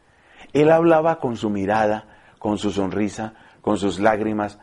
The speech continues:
con el porte de su, de su figura. Hasta el final de su vida, su figura fue también su discurso muchas veces.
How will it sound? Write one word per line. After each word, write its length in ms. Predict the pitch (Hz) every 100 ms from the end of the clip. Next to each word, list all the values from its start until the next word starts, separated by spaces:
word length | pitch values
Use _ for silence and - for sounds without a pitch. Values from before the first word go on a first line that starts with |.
| _
con 160 | 117 107
el 160 | 95
porte 420 | - 113 110 123
de 140 | 107 101
su, 280 | - 90 90 - - -
de 180 | 101 98
su 140 | 98
figura. 540 | 101 92 117 113 110 - _ _ _ _ _ _ - -
Hasta 280 | 131 - 143
el 80 |
final 400 | 123 135 147 180
de 120 | 175 202
su 160 | 147
vida, 400 | 143 147 156 160 - _ _ _ _
su 220 | - 156
figura 480 | 143 131 123 170 190
fue 180 | - 175
también 560 | 170 170 170 180 180 - -
su 200 | - 127
discurso 640 | 120 - - 226 175 135
muchas 360 | 123 117 139 131
veces. 480 | 147 - 82 -